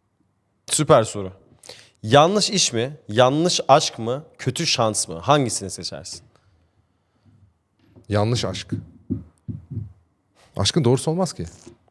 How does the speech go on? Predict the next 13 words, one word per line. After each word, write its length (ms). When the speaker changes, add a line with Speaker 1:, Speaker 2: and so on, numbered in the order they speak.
Speaker 2:
Doğrusu 320
olsa 200
aşk 240
olur 180
mu? 140
Speaker 1:
Olmaz. 460
Ben 140
kötü 380
şans 380
dışında 320
her 60
şeyi 200
seçerim. 360